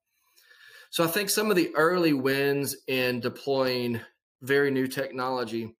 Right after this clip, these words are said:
are gonna be customers defining these small areas, these gaps that are difficult to close, and technology may be a good fit. Closing those gaps that may, that may be complementary right now, may not be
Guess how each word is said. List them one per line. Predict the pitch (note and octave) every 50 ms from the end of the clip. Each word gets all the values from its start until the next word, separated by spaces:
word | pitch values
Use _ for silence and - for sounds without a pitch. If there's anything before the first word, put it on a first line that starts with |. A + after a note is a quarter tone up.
| _ _ _ _ _ _ _ _ _ - C#3
are |
gonna | D3 D#3+ D#3+
be | D3 D#3+ D#3
customers | - - F3 F3 F3 F3 - E3 D#3+ D#3+ D#3+ D#3+
defining | - C#3+ - - - D#3 D#3 D#3 D#3 D#3 D3+ D3+
these | C#3 C3+ C3 - - -
small | - D3+ D3 C#3+ D3+ D#3 D#3+ D3+ -
areas, | C3+ C#3 C#3 C#3+ C#3+ D3 D#3 D3 D3 -
these | C#3+ C3+ A#2+ - -
gaps | - A#2+ A#2+ B2+ D3 D3 D3 - -
that | D3+ B2+
are | B2+
difficult | A#2+ C3+ C#3 C3+ C#3+ - D3+ D3+ -
to | - -
close, | - - C3+ C3+ C#3 D3+ F3 E3 C#3+
and | B2+ -
technology | - C#3 - C3+ C3+ C3 C3+ C#3 C3 A#2+ C3 B2+
may | C3 C3 B2+
be | B2+ C3+ C3
a |
good | - C3+ B2+ -
fit. | - - D#3+ F3 F3+ - - - _ _ _ _ _
Closing | - - F3 F3+ G3+ F#3+ G3 F#3+
those | F3+ E3 D#3 -
gaps | - D3+ C#3+ C#3 B2+ - - - -
that | C#3 - -
may, | C#3+ D3 D3+ D#3 E3 E3 D#3+ D#3+ - _ _ _ -
that | C#3+ D3
may | D3+ D#3+
be | D3+ D3
complementary | - D3+ D#3 D3+ - D3 D3 D3+ D#3 D#3 D3+ D3 C#3 C3+
right | C#3 C#3+ C#3+ -
now, | D3+ D3+
may | D3+ D#3 F3+ A3
not | A#3+ A#3+ G#3 -
be | G3+ -